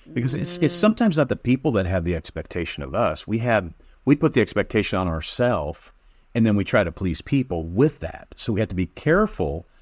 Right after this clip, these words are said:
Speaker 1: not to get caught up in trying to please people, particularly because a lot of times what we try to do, we try to please people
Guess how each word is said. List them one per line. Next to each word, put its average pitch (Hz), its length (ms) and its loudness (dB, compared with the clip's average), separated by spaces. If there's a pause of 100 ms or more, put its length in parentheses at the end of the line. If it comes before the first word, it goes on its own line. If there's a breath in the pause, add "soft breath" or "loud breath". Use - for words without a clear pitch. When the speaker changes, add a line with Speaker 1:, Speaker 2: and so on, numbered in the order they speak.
(140)
Speaker 1:
not 107 240 0
to 123 60 -4
get 113 240 0
caught 92 280 -2
up 95 180 -4
in 87 120 -2
trying 98 260 0
to 80 60 -6
please 120 440 0
people, 73 500 -8 (420)
particularly 113 1000 -2
because 110 480 2
a 110 80 -2
lot 107 140 6
of 135 80 -2
times 107 280 4
what 101 160 0
we 104 100 0
try 107 200 2
to 95 100 0
do, 98 300 -2 (340 soft breath)
we 190 120 4
try 220 180 4
to 175 80 2
please 139 300 2
people 131 520 -2